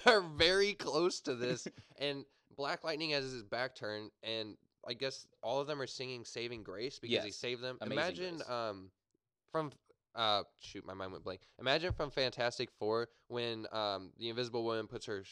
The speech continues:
Speaker 1: her force field up. That's
Speaker 2: Right.
Speaker 1: what his shield looks like, essentially.
Speaker 2: Yes.
Speaker 1: And so after all that, they're sa-, they're singing Amazing Grace. He saved them. Then the sniper, and this thing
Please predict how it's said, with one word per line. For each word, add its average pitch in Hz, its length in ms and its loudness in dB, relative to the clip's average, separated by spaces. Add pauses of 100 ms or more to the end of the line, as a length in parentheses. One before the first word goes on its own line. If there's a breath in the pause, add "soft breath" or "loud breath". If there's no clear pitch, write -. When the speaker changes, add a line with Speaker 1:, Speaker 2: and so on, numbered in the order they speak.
(120)
Speaker 1:
her 131 120 -2
force 123 280 0
field 87 200 -4
up. 76 200 -10
That's 160 220 4
Speaker 2:
Right. 196 60 2
Speaker 1:
what 175 80 2
his 156 120 0
shield 123 340 0
looks 98 200 -6
like, 87 160 -6
essentially. 87 540 -10
Speaker 2:
Yes. - 460 -12
Speaker 1:
And 131 160 -4
so 127 220 2
after 151 360 4
all 139 160 6
that, 131 220 4
they're 101 180 0
sa-, 143 440 0
they're 110 120 -4
singing 147 340 -4
Amazing 123 340 -4
Grace. 104 360 0
He 104 100 -10
saved 123 340 -2
them. 117 200 -4 (440)
Then 185 240 2
the 214 80 4
sniper, 175 640 0
and 131 220 -2
this 214 240 2
thing 240 280 -2